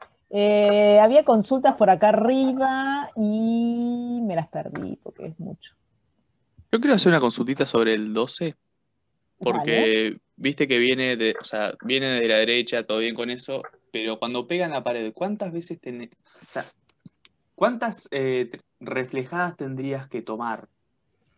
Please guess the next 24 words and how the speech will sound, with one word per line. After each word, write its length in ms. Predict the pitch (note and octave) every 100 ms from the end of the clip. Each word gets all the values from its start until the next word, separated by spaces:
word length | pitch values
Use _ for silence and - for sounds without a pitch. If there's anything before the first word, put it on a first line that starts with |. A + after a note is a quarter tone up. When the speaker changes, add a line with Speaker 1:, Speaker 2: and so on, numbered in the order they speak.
| - -
Speaker 2:
antes 380 | A#2 A2+ B2 A#2
de 120 | A2
que 140 | A2
sea 460 | - B2 A#2 A2+ - _ _ _ _ _
básicamente 920 | A#2 A2+ A2+ G#2+ G#2+ G#2+ G#2+ G#2 - _ _ _ _ _
idiótico 840 | - B2 A2 A2 G#2 G2 G2 G#2 - _ _ _ _ _
seguir 320 | - G2+ G2
tomándolas? 640 | - G#2 G2+ G2+ G2 - _ _ _ _ _ _ _ _ _ _ _ _ _ _ _ _ _ _ _ _ _ _ _ _ _ _ _ _
No 220 | F3 D#3+ D#3
sé 140 | C3
si 80 | A#2
se 100 | B2+
Speaker 1:
Eh, 40 | A#2
no, 0 |
Speaker 2:
entiende. 360 | A2+ A2+ A2
Speaker 1:
son 100 | A2
infi-, 160 | F#3+ G3+
eso 160 | - C4+
lo 100 | C4+
charlamos 600 | - F#3+ B3 A#3+ G#3 E3+
ya, 120 | - D#3+
¿no? 160 | F3
Son 180 | B3+ F#3+
infinitas. 580 | G#3 F#3+ G3+ C#4+ D3